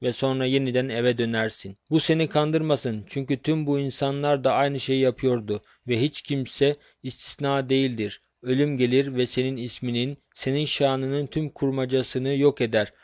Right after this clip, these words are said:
Ölüm gelir ve basitçe her şeyi siler. Ayak izleri bile kalmaz. Hayatımız aracılığıyla yaptığımız şey her ne olursa olsun suyun üzerine yazı yazmaktan başka bir şey değildir. Kuma bile değil,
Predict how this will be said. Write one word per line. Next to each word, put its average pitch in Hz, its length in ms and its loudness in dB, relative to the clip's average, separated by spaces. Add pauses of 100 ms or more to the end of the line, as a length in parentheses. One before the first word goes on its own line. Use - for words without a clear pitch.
(160)
Ölüm 139 360 2
gelir 135 340 4
ve 131 200 2
basitçe 135 600 2 (160)
her 143 200 4
şeyi 131 300 0
siler. 117 540 -2
Ayak 143 320 6
izleri 131 360 0
bile 131 220 2
kalmaz. 117 600 -2 (160)
Hayatımız 147 540 0
aracılığıyla 139 640 4
yaptığımız 131 640 2
şey 143 440 2
her 147 240 4
ne 143 120 -2
olursa 131 440 0
olsun 123 420 0
suyun 139 260 -4
üzerine 127 360 -2
yazı 131 220 0
yazmaktan 131 640 0
başka 127 320 -2
bir 127 60 -4
şey 127 280 -2
değildir. 117 420 -2 (100)
Kuma 147 320 2
bile 139 240 4
değil, 123 260 4